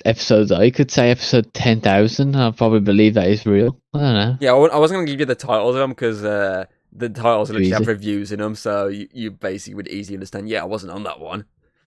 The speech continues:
Speaker 2: It's the only one that wasn't a review, so you'd definitely be like, "Oh, yeah, I was on that one."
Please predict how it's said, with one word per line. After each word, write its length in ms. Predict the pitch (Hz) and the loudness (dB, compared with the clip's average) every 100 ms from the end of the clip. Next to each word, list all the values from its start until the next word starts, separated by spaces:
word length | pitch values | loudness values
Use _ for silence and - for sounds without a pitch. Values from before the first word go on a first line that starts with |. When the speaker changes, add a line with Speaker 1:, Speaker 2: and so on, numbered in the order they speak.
| _ | _
Speaker 2:
It's 80 | - | -2
the 80 | 165 | 4
only 100 | 147 | 4
one 140 | 143 | 4
that 100 | 135 | 2
wasn't 240 | 123 120 117 | 2 2 0
a 40 | 110 | -2
review, 320 | 95 107 120 | -2 -2 -4
so 120 | - | -4
you'd 100 | 117 | -2
definitely 260 | 110 117 110 | -2 -2 -4
be 20 | |
like, 180 | 113 123 | -2 -4
"Oh, 20 | |
yeah, 140 | 131 113 | -4 -4
I 60 | |
was 80 | 110 | -4
on 80 | 120 | -4
that 160 | 69 | -8
one." 200 | 71 101 | -10 -12